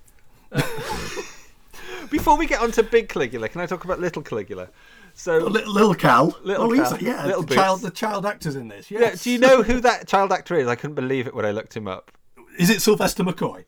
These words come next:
Speaker 1: No. <laughs> It's actually Justin Bennett from Grange Hill.
Speaker 2: Okay.
Speaker 1: Which I was like, "Oh my God, it's little Justin Bennett."
Speaker 2: Right.
Speaker 1: It's actually
Speaker 2: Oh.
Speaker 1: the evil little Caligula who kills his father.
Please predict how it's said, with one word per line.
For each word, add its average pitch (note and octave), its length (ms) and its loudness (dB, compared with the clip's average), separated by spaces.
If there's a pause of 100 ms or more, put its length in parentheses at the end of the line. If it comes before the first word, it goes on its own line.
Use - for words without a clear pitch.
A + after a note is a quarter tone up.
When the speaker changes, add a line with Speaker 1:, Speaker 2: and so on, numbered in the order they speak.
Speaker 1:
No. G2 800 -4
<laughs> - 60 -18 (720)
It's F#3 180 -10
actually G3+ 520 -2
Justin E3 560 -2
Bennett C#3+ 440 -2
from G#2+ 220 -10
Grange A#2 340 -2
Hill. G#2+ 340 -2 (720)
Speaker 2:
Okay. A#3+ 540 2 (180)
Speaker 1:
Which - 180 0
I F#4+ 60 -2
was F#4+ 160 -4
like, G#3+ 140 -4
"Oh F#4 160 -2
my F#4 160 -6
God, G4+ 400 -6
it's G#3+ 140 -6
little G3+ 180 -4
Justin G3+ 400 -8
Bennett." A3 340 -8
Speaker 2:
Right. E3 180 -14 (140)
Speaker 1:
It's D#3+ 240 -14
actually F3 440 -4
Speaker 2:
Oh. - 20 -10
Speaker 1:
the D#3 180 -4 (100)
evil D#3+ 220 -4
little E3 240 -4
Caligula E3 420 -6
who A#2 120 -10
kills C#3 240 -10
his D3 120 -16
father. D#3 380 -12